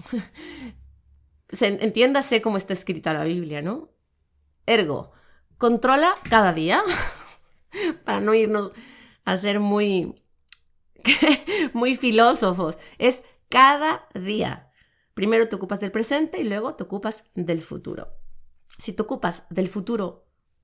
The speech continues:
en el presente, te preocuparás y tendrás mucha angustia que no podrás sostener y eso te va a generar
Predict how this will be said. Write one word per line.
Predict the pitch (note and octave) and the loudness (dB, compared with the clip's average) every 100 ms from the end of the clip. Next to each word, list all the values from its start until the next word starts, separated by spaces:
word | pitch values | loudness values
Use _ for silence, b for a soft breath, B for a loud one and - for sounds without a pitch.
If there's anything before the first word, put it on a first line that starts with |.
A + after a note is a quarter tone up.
| _ _ _ _ _ - | _ _ _ _ _ -10
en | D#3 D3+ | -6 -4
el | C#3+ | -4
presente, | F3+ F#3+ C#4+ C4+ - E4 _ _ _ _ _ _ _ | -2 0 0 -2 -8 -10 _ _ _ _ _ _ _
te | G3 F#3 | -4 -4
preocuparás | - - G3 G3 F#3+ F#3+ E3+ D#3 D#3 D3 - - - _ _ _ _ _ _ _ _ _ _ _ _ _ _ _ _ _ | -6 2 4 6 4 4 0 2 2 2 0 -2 -6 _ _ _ _ _ _ _ _ _ _ _ _ _ _ _ _ _
y | E3 | -8
tendrás | E3 E3+ F3+ F#3 | -4 -2 0 0
mucha | E3 C#3+ G#3+ C#4 A#3+ | -2 4 4 4 2
angustia | G3 B3 - - - _ _ _ | 0 -2 -4 -8 -16 _ _ _
que | - | -6
no | D3+ - | -4 -4
podrás | A3+ G3+ G#3 | -6 -4 -2
sostener | E3+ - D#3+ F3 C#4+ F#4+ _ _ _ _ _ _ | -2 -4 -4 -4 -4 -6 _ _ _ _ _ _
y | _ _ - | _ _ -10
eso | - D#3+ | -8 -8
te | - | -10
va | - | -10
a | |
generar | - A#3 C#4 G3 D#3+ G#3 | -8 -6 -6 -6 -8 -12